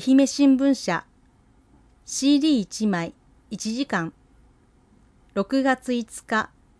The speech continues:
十二日、十九日、二十六日掲載。六、声の姿勢だより八月号。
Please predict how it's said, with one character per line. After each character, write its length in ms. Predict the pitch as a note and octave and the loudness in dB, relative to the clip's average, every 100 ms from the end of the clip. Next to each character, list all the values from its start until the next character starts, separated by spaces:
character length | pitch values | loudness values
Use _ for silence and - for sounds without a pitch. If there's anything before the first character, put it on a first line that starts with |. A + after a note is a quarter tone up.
| _ _ _ F3+ | _ _ _ -8
十 300 | F3 C4+ C#4+ | 0 4 6
二 120 | D4 | 6
日、 560 | C4+ A3 - - F3 - _ _ _ _ _ E3 | 4 0 -4 -10 -10 -10 _ _ _ _ _ -4
十 260 | A#3+ C#4 | 0 0
九 200 | - D4 | 0 0
日、 600 | C4 A3 - - F3+ F3+ _ _ _ _ _ - | 2 0 -6 -12 -10 -10 _ _ _ _ _ -6
二 220 | F#3 D4 | 2 2
十 220 | C#4 A#3+ F3+ | 2 0 0
六 240 | E3+ B3+ | -2 -2
日 280 | B3+ A#3+ - | -2 -4 -6
掲 220 | A#3 G#3+ | -2 -2
載。 320 | - G3 F#3+ _ _ _ _ _ _ _ _ _ _ _ _ _ _ _ - | -4 -6 -6 _ _ _ _ _ _ _ _ _ _ _ _ _ _ _ -2
六、 340 | B3 - - _ _ _ _ | 0 0 -8 _ _ _ _
声 240 | - E4 E4 | -4 0 2
の 100 | A3+ | 2
姿 200 | - G#3 | -2 -2
勢 200 | A3 A3+ | -2 0
だ 100 | A3+ | 0
よ 160 | G#3 E3+ | 0 -2
り 160 | E3 - | -6 -10
八 300 | G3+ - B3+ | -8 -4 -2
月 260 | C4 C4+ | -2 -2
号。 300 | G3+ E3+ - | -2 -2 -4